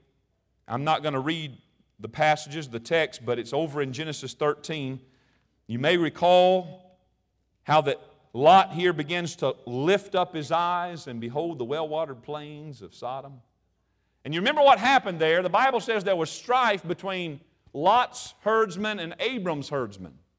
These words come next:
Now, right then and there, had Lot been the leader that he could have been or should have been, he might have said, "Abraham, let's, let's work this out. I'll get my boys lined up. I'll get them straight. After all, you're my uncle and you're in charge and God has me submit to your authority. I'll fix my guys." He could have done that.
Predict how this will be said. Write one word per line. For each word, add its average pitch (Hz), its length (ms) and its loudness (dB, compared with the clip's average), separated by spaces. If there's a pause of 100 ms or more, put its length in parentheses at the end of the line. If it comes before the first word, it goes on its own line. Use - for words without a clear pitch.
(720)
Now, 180 180 4
right 269 340 6
then 277 180 -2
and 240 160 0
there, 214 340 4
had 208 200 2
Lot 233 340 4
been 247 140 0
the 220 80 -2
leader 247 260 2
that 208 140 0
he 202 80 -6
could 262 180 4
have 170 140 -2
been 175 260 -4
or 180 60 -4
should 254 220 2
have 175 100 -2
been, 180 200 -2
he 220 120 -6
might 226 200 2
have 190 100 -4
said, 214 200 0
"Abraham, 220 600 0
let's, 202 360 2
let's 175 180 -2
work 185 360 0
this 196 200 -2
out. 143 240 2
I'll 175 180 2
get 190 140 -6
my 170 140 0
boys 151 320 -2
lined 131 300 -6
up. 135 120 -2
I'll 160 140 -2
get 180 100 -8
them 151 100 -10
straight. 156 340 -4
After 156 260 -4
all, 170 260 2 (160)
you're 175 160 0
my 180 140 -2
uncle 180 400 -2
and 135 140 -6
you're 190 160 -4
in 170 100 -10
charge 175 460 0
and 110 180 -10 (240)
God 175 240 6
has 170 220 0
me 180 160 -6
submit 165 280 -8
to 165 60 -14
your 185 140 -4
authority. 185 360 -2
I'll 175 140 2
fix 180 300 -8
my 165 180 -6
guys." 120 320 -6
He 147 80 -10
could 151 140 -10
have 156 100 -10
done 165 160 -4
that. 208 220 -14